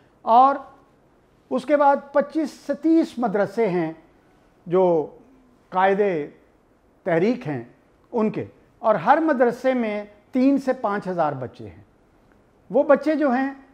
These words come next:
वो इनके मौलवी साहिबान के हुक्म पे होते हैं,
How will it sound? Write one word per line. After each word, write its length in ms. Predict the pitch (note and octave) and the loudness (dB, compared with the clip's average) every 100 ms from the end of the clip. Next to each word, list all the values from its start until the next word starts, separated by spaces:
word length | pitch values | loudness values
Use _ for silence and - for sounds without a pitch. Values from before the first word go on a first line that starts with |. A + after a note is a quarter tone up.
| _ _ - | _ _ -10
वो 280 | G3 C#4 D4+ | -2 -2 0
इनके 380 | C4+ C4+ B3+ A#3 F#3 - _ _ _ _ _ _ _ - | -2 0 2 2 0 -10 _ _ _ _ _ _ _ -6
मौलवी 340 | E3+ A3 A#3+ C4+ | 0 2 2 0
साहिबान 460 | B3 A#3 G#3 A3 | 2 2 2 0
के 120 | A#3+ | -4
हुक्म 360 | G3 F3+ A#3 A#3+ | -4 -2 -2 0
पे 100 | B3 | 0
होते 300 | G#3 G3+ G#3+ | -2 -2 -6
हैं, 240 | F#3+ G3 | -6 -12